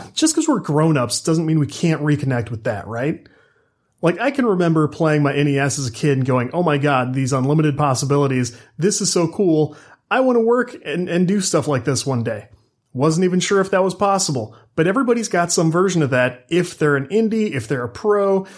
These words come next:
if you're a hobbyist, you've got some version of that that you connected with. And even if you're a player or a content creator, like,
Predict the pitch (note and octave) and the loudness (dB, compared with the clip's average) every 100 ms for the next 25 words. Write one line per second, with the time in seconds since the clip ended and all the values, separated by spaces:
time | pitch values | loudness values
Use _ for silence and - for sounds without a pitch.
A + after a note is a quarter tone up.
0 | - - - - D#3+ C3 B2 - A3 G#3+ | -20 -20 -6 -4 -2 -2 -4 -2 0 0
1 | G#3+ G#3 G#3 - - _ G3 G3 A#3+ C4 | 0 0 -2 -8 -14 _ -6 -2 0 0
2 | - - G#3 F#3 E3 E3 C3+ A#2 A2 G2+ | -2 0 2 2 4 4 2 -2 -4 -8
3 | G2+ - D3 D3+ C#3+ E3 F#3 F#3 C3+ D3+ | -8 -2 0 0 0 -2 0 0 2 2
4 | D#3 - - B3 E4 F4+ F4+ D#4 A#3+ - | 2 -2 -4 0 2 4 2 2 -2 -2
5 | - G#3+ A3 G3+ F#3+ F#3 D3 C#3 - F#3 | 0 0 2 4 4 2 0 -4 -2 -2
6 | E3 E3+ D#3 - E3 D#3+ D#3+ D3+ C#3+ C#3 | 0 -2 -4 0 2 4 4 2 2 0
7 | - | -4